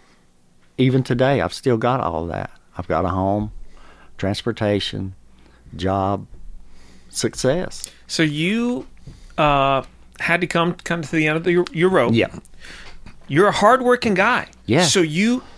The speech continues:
Speaker 2: you are a hardworking individual, talented individual, but you needed to get personally to a place where you were willing to give in to a program to he-, help you. And then you needed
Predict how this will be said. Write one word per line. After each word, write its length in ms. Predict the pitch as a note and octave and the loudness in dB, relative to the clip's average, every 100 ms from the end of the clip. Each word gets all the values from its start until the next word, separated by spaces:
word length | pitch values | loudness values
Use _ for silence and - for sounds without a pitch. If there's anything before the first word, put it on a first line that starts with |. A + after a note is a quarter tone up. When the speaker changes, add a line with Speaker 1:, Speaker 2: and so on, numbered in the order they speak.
| - | -8
Speaker 2:
you 300 | D3 D#3+ A3 | -2 0 2
are 100 | C#3 | 2
a 60 | A#2+ | 2
hardworking 680 | - F#3+ G#3 G3+ G3 G3 F#3+ | 0 2 2 2 0 0 -2
individual, 440 | F3+ E3 F#3+ - - - - - - | 0 0 -2 -6 -12 -20 -20 -14 -4
talented 580 | - E3+ C4+ - C#3+ | 0 2 0 0 -2
individual, 560 | C3 B2 A#2 A#2+ C3+ F#3 - - - - - - - | -2 -2 -4 -4 -6 -8 -12 -20 -20 -20 -20 -14 -2
but 140 | D3+ | -2
you 180 | D#3 E3+ | 0 -2
needed 720 | D#3+ D#3+ F3+ G#3+ A3+ A#3 G#3 - | 0 0 2 2 2 0 -2 -2
to 140 | D#3+ | -2
get 320 | D3 E3+ - - | 0 0 0 -2
personally 840 | - A#3 C#4 - E3+ C#3+ B2+ A#2 - - | 0 2 2 2 0 0 -2 -4 -12 -8
to 300 | - F#3 C#3+ | -2 2 2
a 40 | |
place 600 | C3 - D3 B2 B2+ - - | 0 -2 2 2 0 -4 -6
where 180 | C#3+ C#3 | 0 2
you 140 | C3+ | 4
were 160 | C3 B2+ | 2 2
willing 400 | C3 C#3 C#3 C3+ | 2 0 0 -4
to 380 | - B2+ A#2 A2+ - - C#3+ | -2 0 0 -4 -14 -10 -4
give 260 | C3 E3+ D#3 | 4 4 4
in 320 | C#3+ C3+ D#3+ - _ - - | 2 0 -6 -16 _ -20 -6
to 300 | - C3+ C3 - - - | 0 2 0 -6 -20 -2
a 120 | D#3+ | 0
program 500 | - F#3+ E3 C#3 D3+ | 2 2 4 2 0
to 160 | - C3+ C3+ | -2 -2 -2
he-, 60 | C3+ | -2
help 260 | C#3 C3 C3 | -2 -2 -2
you. 140 | D#3+ - - - - | -6 -8 -18 -20 -2
And 240 | F3 D#3+ G3+ | 0 0 2
then 220 | A#3 C4 | 2 2
you 180 | C4 G3+ | 2 2
needed 440 | F#3 A3 A3 G3+ | 2 2 0 -2